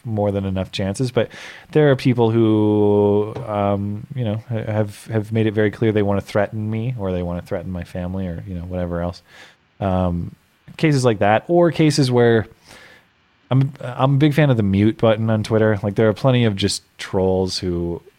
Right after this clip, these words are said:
are genuine trolls. Like, they have, they're just trying to get a reaction out of you. They, they don't have,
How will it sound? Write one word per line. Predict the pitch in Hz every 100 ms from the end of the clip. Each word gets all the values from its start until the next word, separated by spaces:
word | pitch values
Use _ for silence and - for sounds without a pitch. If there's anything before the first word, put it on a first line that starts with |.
| _ _ _ _ _ _ _
are | 101 95 87 - -
genuine | 95 85 80 78
trolls. | - 82 87 -
Like, | 92 87
they | 85
have, | 85 76
they're | 110 92
just | 87 85 -
trying | 85
to |
get | - 107
a |
reaction | 104 - - - -
out |
of | 117 -
you. | -
They, | 85 80 78 _ -
they | 87
don't | 80 82 85
have, | 82 78 -